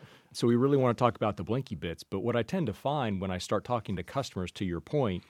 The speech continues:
businesses don't buy I T to buy I T. They buy I T to deliver some type of business outcome and to enable their end users, their sellers, their organizational staff to do their jobs more effectively, more efficiently, because it all boils down to kind of time, value, money.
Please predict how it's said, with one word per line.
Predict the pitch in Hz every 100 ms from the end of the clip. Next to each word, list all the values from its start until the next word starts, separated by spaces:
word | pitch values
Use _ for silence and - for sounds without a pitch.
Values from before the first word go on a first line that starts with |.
| 107
businesses | 147 160 190 160 120
don't | 92 110 113 -
buy | 107 113 104 -
I | 107 98 -
T | - 120 104 87 90 _ _ _
to | 104
buy | 92 95 92
I | 85 85
T. | - 117
They | 95 95
buy | - 101 113
I | 107 92
T | - 120
to | 90
deliver | 90 95 95 90
some | - 127
type | 120 101
of | 92 80 -
business | 101 101 104 - -
outcome | 98 - 139 147 165 - _ _ _ _
and | 110 101
to | 107 95 -
enable | 120 120 131 123
their | 113 104 101 -
end | 117 120
users, | 92 98 113 156 170 -
their | 101 98
sellers, | - 92 98 131 123 -
their | 92 85 85 - - _ _ -
organizational | 113 110 98 104 101 98
staff | 87 - 90 101 135 _ -
to |
do | 107 113
their | 110 98
jobs | 107 104 98 -
more | 95 90 85
effectively, | - 90 - 90 90 87
more | 85 87 87
efficiently, | - 110 - - 85
because | 80 90 90
it | 110
all | 98 98
boils | 95 92 87
down | 80 85 85
to | 87
kind | - 80
of |
time, | - 90 87
value, | 90 82 82 82
money. | 87 82 90